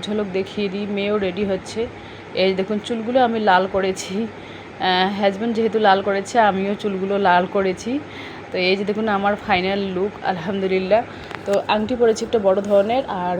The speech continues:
ঘড়ি পরেছি, একটা করে চুড়ি পরেছি, গালা-, গলায় কিন্তু কিছু পরিনি। তো এই দেখুন, বিয়ে বাড়িতে এইমাত্র আসলাম। তো খাওয়া দাওয়া আলহামদুলিল্লাহ খুবই ভালোই হয়েছে। আহ, তো যাই হোক,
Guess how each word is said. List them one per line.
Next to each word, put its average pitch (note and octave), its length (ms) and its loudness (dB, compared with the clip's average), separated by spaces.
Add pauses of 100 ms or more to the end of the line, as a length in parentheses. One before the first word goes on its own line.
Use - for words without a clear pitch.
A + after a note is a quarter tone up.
(100)
ঘড়ি G#3 200 0
পরেছি, G#3 380 0
একটা G3+ 260 0
করে G3 180 -2
চুড়ি G3+ 300 -4
পরেছি, G3 480 -2
গালা-, F3 340 2
গলায় G3 240 4
কিন্তু A3+ 280 -4
কিছু G#3+ 260 -6
পরিনি। G#3 420 0 (760)
তো E3+ 380 2 (680)
এই G3 120 0
দেখুন, G#3+ 260 0
বিয়ে G3+ 220 2
বাড়িতে F#3+ 360 2
এইমাত্র F#3 540 0
আসলাম। G#3 520 0 (1700)
তো F3+ 360 2 (440)
খাওয়া A3 240 6
দাওয়া A3 200 6
আলহামদুলিল্লাহ G#3 600 0
খুবই G3+ 160 -2
ভালোই G3 360 -2
হয়েছে। F#3+ 380 -2 (640)
আহ, F3 320 -2
তো F#3 120 -2
যাই F#3 280 2
হোক, A3 160 -2